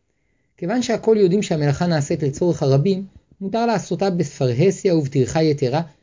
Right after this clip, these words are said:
ואף מותר לשלם עליה, מפני שבלא התשלום לא ניתן יהיה לבצע את צורכי הרבים. כמו בשאר צורכי המועד,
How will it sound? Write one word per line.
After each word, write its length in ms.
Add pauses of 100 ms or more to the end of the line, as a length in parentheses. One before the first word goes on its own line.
(140)
ואף 240
מותר 260
לשלם 440
עליה, 180 (340)
מפני 280
שבלא 340
התשלום 520
לא 80
ניתן 320
יהיה 120
לבצע 420
את 60
צורכי 320
הרבים. 360 (760)
כמו 220
בשאר 340
צורכי 320
המועד, 400